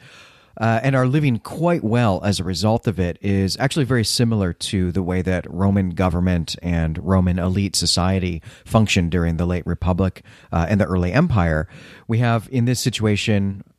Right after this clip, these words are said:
teachers of the elite and also the administrators of the government are largely slaves, uh, often Greek slaves, and they live better than most free Roman citizens as a result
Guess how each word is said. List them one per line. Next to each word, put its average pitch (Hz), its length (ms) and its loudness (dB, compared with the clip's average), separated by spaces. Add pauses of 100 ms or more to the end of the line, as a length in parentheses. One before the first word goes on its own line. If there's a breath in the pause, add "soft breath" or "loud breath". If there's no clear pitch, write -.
(140)
teachers 131 580 0
of 98 240 0
the 92 100 0
elite 104 420 0
and 92 120 2
also 92 240 0
the 87 120 -2
administrators 87 720 0
of 80 320 -8 (200)
the 92 80 -8
government 113 460 0 (640 loud breath)
are 120 140 4
largely 107 580 2
slaves, 90 680 0
uh, 87 200 0
often 95 300 2
Greek 123 320 0
slaves, 78 640 -4
and 87 420 0 (100)
they 117 260 2
live 113 260 2
better 95 260 2
than 90 240 0
most 92 380 -2
free 95 580 0
Roman 90 460 0
citizens 90 580 0 (320 loud breath)
as 101 140 2
a 92 40 0
result 92 380 2